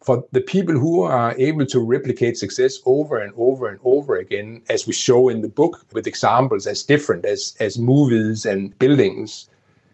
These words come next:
uh, fancy architecture, this is what they do. They actually, the su-, successful people sit down, they deliberate, they simulate actually. They try to build the thing.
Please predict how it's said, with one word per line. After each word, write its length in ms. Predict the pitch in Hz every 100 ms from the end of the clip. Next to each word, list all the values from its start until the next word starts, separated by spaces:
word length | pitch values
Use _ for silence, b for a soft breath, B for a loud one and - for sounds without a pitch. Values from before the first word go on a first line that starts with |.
| _ -
uh, 180 | -
fancy 440 | 101 - 120 131 120
architecture, 800 | 123 147 127 - 107 - 90 - _ _ _ _ -
this 200 | 143 143
is 120 | 127
what 180 | 120 110
they 100 | 98
do. 280 | 101 110 117
They 300 | 104 104 120
actually, 500 | 123 120 110 104 101 b b
the 80 | 110
su-, 120 | -
successful 760 | 107 - - 123 - 160 - 123
people 600 | - 139 147 107 92 92 - _ _ _ _ _
sit 360 | - - - -
down, 440 | 117 113 120 120
they 120 | 113 107
deliberate, 640 | 117 123 156 120 104 98
they 100 | -
simulate 640 | - 202 214 151 104 98
actually. 380 | 95 104 - 101
They 180 | 104 135
try 300 | - 139 156
to 220 | 139 127 b b b _
build 280 | 147 180 185
the 100 | 131
thing. 500 | - 135 143 165